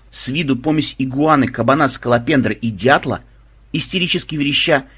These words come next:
последовала за ним, слегка застряла, но извернулась и все-таки пролезла в пещеру. «Еще немного!» завопил Ксенобайт.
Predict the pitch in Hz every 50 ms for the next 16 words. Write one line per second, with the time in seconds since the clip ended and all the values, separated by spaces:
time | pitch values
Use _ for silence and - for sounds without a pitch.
0 | - - - - 143 - - 156 131 120 123 120 120 117 117 113 117 147 165 170
1 | - _ _ _ _ _ - - - - 170 180 - - 143 113 113 113 - -
2 | - 156 180 190 165 156 139 - 131 139 123 123 117 113 104 120 139 165 185 185
3 | - - _ - _ _ - - - - - 196 180 - - 190 165 - - 170
4 | 160 143 131 117 120 123 120 - - 143 - - 143 117 85 80 - _ _ _
5 | _ _ _ _ _ - _ - _ _ - - - - - - - - - -
6 | 269 254 285 302 302 277 226 156 117 110 - - _ - _ _ - 117 113 117
7 | 127 123 117 113 107 - - - 131 127 127 117 -